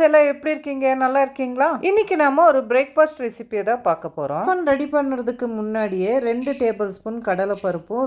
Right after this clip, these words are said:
ரெண்டு டேபிள் ப-, ஸ்பூன் பாசிப்பருப்பும் நீங்க தண்ணியில ஊற போட்டு வச்சிருங்க. அரை மணி நேரம் ஊறின பிறகு நீங்க எடுத்து டிஃபன் ரெடி பண்ணிக்கலாம். அரை மணி நேரத்துல ஓரளவுக்கு நல்லா ஊறி இருக்கும். நான் இங்க ரெண்டு பருப்பு ஊற போட்டு வச்சிருக்கிறேன்.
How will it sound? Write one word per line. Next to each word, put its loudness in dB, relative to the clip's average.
ரெண்டு -4
டேபிள் -4
ப-, -6
ஸ்பூன் -8
பாசிப்பருப்பும் -6
நீங்க -4
தண்ணியில -4
ஊற -4
போட்டு -6
வச்சிருங்க. -10
அரை 2
மணி -2
நேரம் 0
ஊறின -4
பிறகு -4
நீங்க -6
எடுத்து -6
டிஃபன் -6
ரெடி -8
பண்ணிக்கலாம். -8
அரை -4
மணி -6
நேரத்துல -6
ஓரளவுக்கு -6
நல்லா -8
ஊறி -8
இருக்கும். -12
நான் 2
இங்க -2
ரெண்டு -2
பருப்பு -4
ஊற 0
போட்டு -6
வச்சிருக்கிறேன். -8